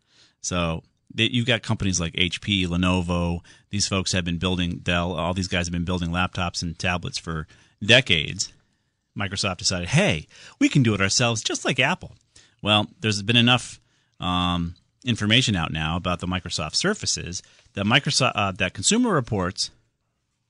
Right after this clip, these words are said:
who conducted a survey of nearly ninety-one thousand people who bought new, uh, laptops and tablets between twenty fourteen and twenty seventeen,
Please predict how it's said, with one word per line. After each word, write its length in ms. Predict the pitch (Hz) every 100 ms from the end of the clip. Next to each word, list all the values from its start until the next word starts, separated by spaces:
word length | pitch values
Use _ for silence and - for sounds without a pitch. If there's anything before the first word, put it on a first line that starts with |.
| -
who 140 | 113
conducted 400 | - 110 120 113
a 60 | 98
survey 340 | - 131 104
of 80 | 90
nearly 240 | 98 92 92
ninety-one 600 | 101 131 143 135 131 113
thousand 460 | 127 127 110 95
people 340 | - 170 92 87
who 100 | 95
bought 320 | 101 127 -
new, 360 | 104 92 87 - - - - _ _
uh, 180 | 87 85
laptops 480 | 85 85 - 85 -
and 120 | 85
tablets 360 | 87 80 85 82
between 300 | 95 92 87
twenty 220 | 98 98
fourteen 400 | - 92 - 90
and 80 | 82
twenty 160 | 87
seventeen, 720 | - 82 80 - 139 85 85